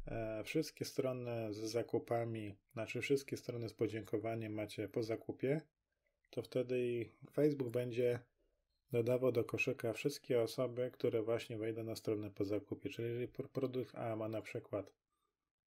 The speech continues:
po zakupie ma stronę po zakupie produkt A, a produkt B ma po zakupie stronę po zakupie stro-, produkt B,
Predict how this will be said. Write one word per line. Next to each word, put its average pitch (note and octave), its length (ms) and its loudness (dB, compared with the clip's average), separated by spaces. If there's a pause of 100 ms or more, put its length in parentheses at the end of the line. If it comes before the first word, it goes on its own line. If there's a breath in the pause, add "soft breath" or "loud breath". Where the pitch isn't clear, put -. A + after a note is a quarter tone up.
(140)
po A#2 120 0
zakupie A#2 480 0
ma A2 140 -4
stronę A2+ 480 -4
po A#2+ 120 0
zakupie A2 520 0
produkt G#2+ 440 0
A, A2+ 280 -4 (160)
a G#2 280 -4
produkt A2+ 460 -2
B A2 300 2
ma G#2+ 280 -4 (560)
po A2+ 100 0
zakupie G#2+ 480 -2
stronę A2+ 580 -4
po A#2 140 2
zakupie G#2 480 -4
stro-, G#2+ 320 -8
produkt G#2+ 400 2
B, G2 300 2